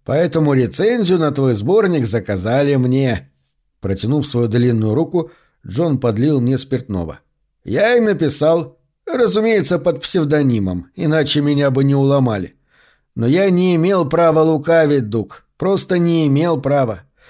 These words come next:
Отметил и самые блестящие места, и менее удачные. Кое-что разнёс в пух и прах, как всегда поступаю, если ты приносишь никудышный эпизод,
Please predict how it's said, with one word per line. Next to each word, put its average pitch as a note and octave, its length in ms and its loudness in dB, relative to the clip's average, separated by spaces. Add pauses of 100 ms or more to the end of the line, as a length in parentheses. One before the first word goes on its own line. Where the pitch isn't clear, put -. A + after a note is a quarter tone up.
(220)
Отметил G3+ 540 -2
и C#3+ 60 2
самые C#3+ 380 0
блестящие G3+ 760 -2
места, G3 380 0
и C3+ 180 2
менее D#3 400 0
удачные. F2+ 680 -8 (420)
Кое-что G3 440 0
разнёс D#3 420 0
в - 80 -16
пух F3 220 -2
и B2 60 0
прах, A#2+ 460 -2
как A2 160 -6
всегда G2 380 -4
поступаю, B2 680 0
если A2 240 -4
ты G2+ 120 -4
приносишь A#2 520 -4
никудышный B2+ 680 0
эпизод, B2+ 440 -2